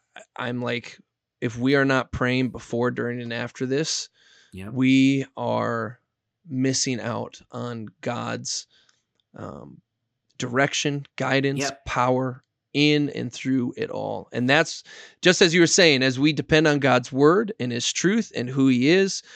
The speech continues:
Speaker 1: we are dependent on him wholly during,
Speaker 2: Yeah.
Speaker 1: before, and after, right? And so, um, with that said, that requires us to do something that I think leaders struggle to do at times, which is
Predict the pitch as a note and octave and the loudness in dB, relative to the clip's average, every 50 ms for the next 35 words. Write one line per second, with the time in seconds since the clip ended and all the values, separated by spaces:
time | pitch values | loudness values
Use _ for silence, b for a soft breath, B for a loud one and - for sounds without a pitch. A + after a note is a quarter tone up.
0 | B B B B B - B2 C3+ C3 B2 B2 B2 C3 - - - D#3 D#3+ F3 F3 | B B B B B -4 0 0 2 0 0 -2 -2 2 2 4 4 2 2 2
1 | D#3+ D#3 C#3+ - B2 A2+ B2 B2 A#2+ C3 C3 C#3 C#3 C#3 B2+ A#2+ A#2 - - C3+ | 0 -2 -2 -4 -6 -4 -4 -4 -4 -6 -4 -4 -2 -2 -2 -2 -4 -2 0 2
2 | C3+ C3+ B2 G2+ - - - - b b b b b b b b _ _ - D3 | 2 2 2 0 -6 -10 -16 -20 b b b b b b b b _ _ 2 4
3 | D3+ D3+ D3+ D#3 D#3 D3+ D#3 D3+ - - _ _ _ _ _ _ - B2 A#2+ - | 4 4 4 4 2 0 -2 -4 -8 -12 _ _ _ _ _ _ -12 -12 -8 -2
4 | - C#3+ C#3 C#3 C3+ C3+ B2+ A2+ - - - A#2 A2+ A2+ A2+ A2+ A2+ A#2+ B2 - | 2 4 4 4 4 4 2 0 -4 -6 -6 -4 -4 -2 -2 -2 -2 -4 -6 -8
5 | - G#2+ G#2 A2 C3 - _ - G2+ A2 A#2+ B2+ A#2 - A#2+ A#2+ A#2 A#2 A#2+ - | -8 -8 -8 -10 -12 -14 _ -10 -6 -4 -4 -4 -4 -6 -6 -6 -6 -6 -6 -2
6 | - D#3 D3 C#3 C#3 C3+ C3 b b b b b b b b _ - F#2+ C3+ C3 | 2 2 4 4 2 0 -2 b b b b b b b b _ -4 -2 0 0
7 | B2+ A2+ A2 - - B2 C#3+ E3 F3+ - - - D#3 D3 C3+ B2+ - - - - | 0 0 -2 -4 0 4 6 6 6 6 4 4 4 4 2 0 -2 -2 2 4
8 | E3 D#3 C#3+ C3 B2 B2 C3 C3+ D3+ - - D3+ D3 - - - D3+ D#3 E3+ E3+ | 4 4 4 4 2 0 2 0 0 2 2 0 -2 0 0 2 4 6 6 6
9 | E3 D3 C3 C#3+ C3 C3 C3 - - - - C#3 B2 B2+ E3 F3 - - D#3 C3+ | 4 4 4 2 2 2 2 -2 -6 -10 -10 -8 -4 -2 -2 0 0 0 0 0
10 | B2 B2+ C#3 C3 C3+ C3+ A#2+ G2+ B2+ C3 - E3 D#3+ C#3+ - - - C#3+ D#3+ F3 | 0 -2 -2 0 0 0 0 0 -4 -4 -2 -2 -2 -2 -4 -4 0 0 2 2
11 | D#3+ E3+ D3+ - - - E3+ D#3+ E3+ E3+ F#3 E3+ F3+ E3 G3+ G3+ G3+ G3 - A3+ | 2 2 0 0 0 4 4 6 6 4 2 0 0 2 4 4 4 4 4 2
12 | G3+ E3 D3+ C#3+ C#3+ - - D3 D3+ D3 - F3 F3 C#3+ C#3 C#3+ C3+ - - | 2 2 2 0 -2 -2 -2 -2 0 2 4 4 4 4 2 0 -2 -6 -6